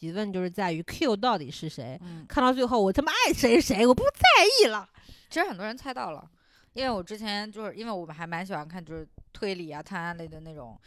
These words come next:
Speaker 2: 视频嘛，然后就很多人就去分析，就是说根据，就是尤其是那个，呃《唐探》的那个网剧出来的时候，很多人就去分析说，呃，Q 会是谁，就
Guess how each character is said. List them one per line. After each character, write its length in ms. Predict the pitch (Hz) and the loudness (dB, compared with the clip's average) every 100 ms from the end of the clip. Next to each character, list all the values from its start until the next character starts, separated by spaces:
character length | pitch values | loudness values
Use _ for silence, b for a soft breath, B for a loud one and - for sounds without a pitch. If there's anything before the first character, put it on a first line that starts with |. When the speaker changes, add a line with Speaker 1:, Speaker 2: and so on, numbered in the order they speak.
| b b | b b
Speaker 2:
视 200 | - 190 | -12 -12
频 220 | - 131 | -12 -20
嘛， 320 | 120 139 117 - | -20 -20 -20 -14
然 240 | 160 170 | -12 -12
后 80 | 170 | -12
就 180 | 175 170 | -14 -16
很 140 | - | -16
多 100 | 151 | -14
人 100 | 165 | -12
就 140 | 165 170 | -12 -16
去 220 | - 165 | -16 -18
分 280 | - 180 190 | -14 -14 -12
析， 200 | 180 156 | -14 -12
就 140 | 160 | -10
是 60 | 156 | -10
说 220 | 175 160 b b b b b | -10 -10 b b b b b
根 240 | - 240 240 | 0 0 0
据， 240 | 262 190 | -6 -6
就 180 | 165 294 | -2 -2
是 100 | 240 _ _ - | -2 _ _ -8
尤 140 | 214 | -4
其 240 | 285 - 214 | -4 -4 -4
是 120 | 233 | -4
那 200 | 233 220 | -2 -4
个， 540 | - 185 165 165 165 - | -6 -10 -8 -6 -8 -10
呃 600 | 170 156 156 156 151 139 | -8 -6 -6 -6 -8 -12
《唐 260 | - 190 196 | -10 -8 -6
探》 160 | 240 | -4
的 140 | 208 190 | -4 -6
那 80 | |
个 80 | 190 | -6
网 240 | 175 127 151 | -6 -6 -10
剧 160 | 220 | -14
出 160 | 190 185 | -12 -12
来 140 | 143 | -12
的 100 | 143 | -14
时 100 | 147 | -14
候， 80 | 151 | -14
很 120 | 160 | -14
多 100 | 156 | -12
人 100 | 175 | -10
就 120 | 185 | -10
去 140 | 190 208 | -14 -16
分 300 | - 220 226 | -14 -12 -12
析 140 | 190 | -12
说， 260 | 170 185 185 B B B | -8 -4 -6 B B B
呃， 200 | - 160 151 | -6 -6 -6
Q 240 | - 269 | -4 -4
会 140 | 226 | -4
是 100 | 196 | -8
谁， 200 | 156 147 | -10 -16
就 200 | - 226 | -16 -16